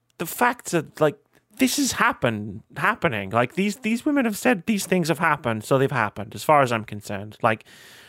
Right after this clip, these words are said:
I think there is a statistic, and I don't have the statistic to, to mind, but it's something like, um, women will lie about this kind of thing four percent of the time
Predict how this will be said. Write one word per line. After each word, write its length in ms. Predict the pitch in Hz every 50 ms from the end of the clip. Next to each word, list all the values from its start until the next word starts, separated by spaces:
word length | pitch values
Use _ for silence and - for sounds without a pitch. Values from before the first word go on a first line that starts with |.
| - - -
I 40 |
think 120 | 123 147 139
there 120 | 156 147
is 100 | 143 131
a 60 | 131
statistic, 720 | 120 - - - 127 113 - 113 104 - - 113 104 101 -
and 100 | 101 104
I 60 | 104
don't 180 | 101 120 107 82
have 140 | 80 113 110
the 80 | 113
statistic 540 | 110 - 117 107 117 117 107 107 - 107 -
to, 300 | - 101 104 117 120 - -
to 120 | - 131
mind, 400 | 117 113 104 98 98 98 101 - - _ - - - - _ _ _ _ _ _ _ _ _ _ _ _
but 100 | - 123
it's 100 | 117 -
something 280 | 139 127 113 113 113 110
like, 260 | 107 107 107 104 - - 123 110 - _ _ - - -
um, 400 | 120 117 113 110 107 104 101 - _ _ _
women 380 | - 117 127 127 123 123 120 120
will 140 | 113 110 113
lie 180 | 110 107 107
about 260 | 104 101 - 101 98
this 140 | - 101 -
kind 180 | - 107 107 104
of 80 | 101
thing 200 | - - 107 101
four 280 | 101 - - 110 107 98
percent 340 | - - - 104 104 - -
of 100 | 107 -
the 80 | -
time 320 | - - 98 107 110 87